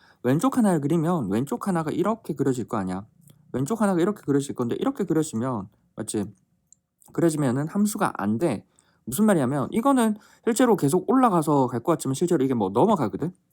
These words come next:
계속 뭐 X 값을, X 값을 계속 줄여버리면은 Y 값이 계속 올라갈 거니까 여기 넘어가 버려. 그리고 또 뭐야?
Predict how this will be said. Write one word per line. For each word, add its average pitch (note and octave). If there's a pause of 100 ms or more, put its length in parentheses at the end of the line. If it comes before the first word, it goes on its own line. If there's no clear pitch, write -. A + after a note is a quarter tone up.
(1000)
계속 C3+
뭐 B2 (320)
X D#3+
값을, C#3+ (100)
X F3
값을 C#3+
계속 C3
줄여버리면은 B2
Y C3+
값이 -
계속 -
올라갈 D#3+
거니까 A#2+
여기 G#2
넘어가 B2
버려. F#2+
그리고 F#3
또 E3
뭐야? B2+